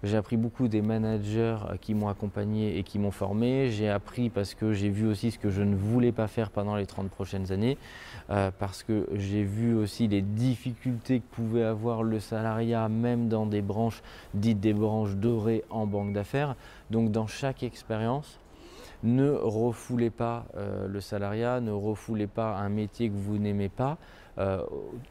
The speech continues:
tout le temps. Pourquoi ? Parce que ça vous permet vraiment d'apprendre des choses. Alors soit d'apprendre vraiment effectivement ce que vous voulez pas faire,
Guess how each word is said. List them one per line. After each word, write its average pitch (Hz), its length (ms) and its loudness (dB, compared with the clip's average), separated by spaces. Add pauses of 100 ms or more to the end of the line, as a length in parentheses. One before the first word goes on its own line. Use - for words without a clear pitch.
(240)
tout 123 140 0
le 113 80 4
temps. 143 240 2
Pourquoi ? 135 280 0
Parce 127 140 -2
que 113 100 -2
ça 107 140 -2
vous 101 160 -2
permet 120 560 0 (680)
vraiment 113 540 0
d'apprendre 120 680 -2
des 113 140 0
choses. 151 240 2
Alors 101 140 0
soit 117 140 -2
d'apprendre 110 340 0
vraiment 107 200 2
effectivement 123 460 -4
ce - 100 -8
que - 60 -2
vous 101 180 -2
voulez 110 280 2
pas 113 140 -4
faire, 135 300 -2